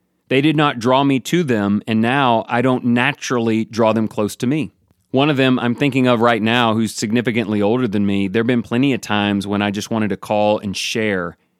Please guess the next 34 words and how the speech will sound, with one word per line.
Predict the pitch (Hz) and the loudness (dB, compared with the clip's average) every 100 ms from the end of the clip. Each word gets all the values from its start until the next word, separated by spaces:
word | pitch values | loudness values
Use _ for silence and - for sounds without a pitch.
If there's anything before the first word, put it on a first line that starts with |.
| _ _ | _ _
and | - 110 101 | -6 -2 0
listen, | 110 120 - 95 87 85 _ _ _ _ | -2 -2 -4 -6 -6 -8 _ _ _ _
but | 123 | 0
I | |
know | 127 156 | 4 4
how | 160 | 2
it's | 151 | 0
going | 170 165 | -2 -2
to | 151 | 0
go. | 185 135 - _ _ _ _ | -2 -2 -6 _ _ _ _
And | 123 | -2
it's | 123 | 0
not | 139 151 | 0 0
gonna | 165 151 | 0 2
be, | 147 143 120 - _ | 4 2 0 -6 _
"I'm | 127 127 | 2 4
with | 117 107 | 2 0
you." | 101 82 - _ _ _ | -2 -2 -12 _ _ _
So | - | 0
let | 147 | 2
me | 190 | 2
just | 175 - | 0 2
say, | 147 139 | 2 2
before | 127 135 | 2 0
I | 131 | 0
get | 131 | 0
to | 123 | -2
the | 107 | -2
second | - 127 123 110 - | -2 0 0 -2 -2
major | 113 117 113 113 | 0 2 2 0
impact | 113 110 107 - | 0 0 -2 -2
of | 98 | -2
this | 98 | -2
story, | - 104 101 95 95 | -4 -2 0 0 -4